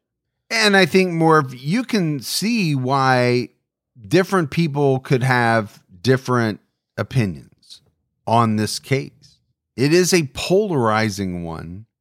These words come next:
Some people think, you know, she should have gotten a much harsher sentence. Some people are taking into account, you know, all of this stuff that happened to her, her entire life, feeling trapped,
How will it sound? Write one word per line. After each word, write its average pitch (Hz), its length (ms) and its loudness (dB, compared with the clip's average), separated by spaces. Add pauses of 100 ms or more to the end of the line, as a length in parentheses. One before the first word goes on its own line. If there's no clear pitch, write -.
(320)
Some 151 240 2
people 127 360 2
think, 127 520 0 (260)
you 110 100 -4
know, 98 160 -4
she 117 340 -2
should 123 240 -2
have 110 160 -2
gotten 104 340 0
a 104 60 -2
much 104 300 -4
harsher 160 580 0
sentence. 123 760 -2 (440)
Some 151 200 0
people 127 320 2
are 113 220 -2 (120)
taking 127 340 -2
into 120 360 0
account, 113 640 0 (440)
you 117 120 -2
know, 104 140 -8 (500)
all 165 320 4
of 139 140 0
this 135 160 2
stuff 127 340 0
that 117 140 0
happened 113 480 -4
to 113 300 -6
her, 104 360 -2
her 101 220 -2
entire 98 500 -2
life, 117 540 0
feeling 101 420 -4
trapped, 113 680 0